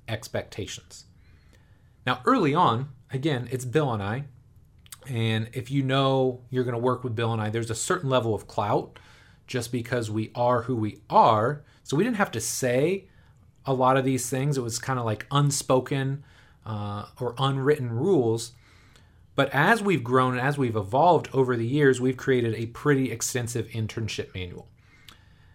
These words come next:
And the, the value of having this manual is it's all very clearly written, very clearly put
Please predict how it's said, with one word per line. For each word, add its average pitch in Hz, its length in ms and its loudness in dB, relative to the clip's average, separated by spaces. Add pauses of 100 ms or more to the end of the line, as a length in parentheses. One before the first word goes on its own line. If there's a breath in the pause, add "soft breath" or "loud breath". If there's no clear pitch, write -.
(120)
And 110 500 -2
the, 113 220 -4 (240)
the 131 100 -2
value 180 400 2
of 139 100 4
having 147 320 2
this 113 160 -6
manual 143 420 2
is 117 140 -2
it's 117 280 -8
all 135 420 4
very 139 460 2
clearly 156 440 2
written, 120 460 -2 (720 soft breath)
very 175 420 6
clearly 139 560 2
put 135 400 2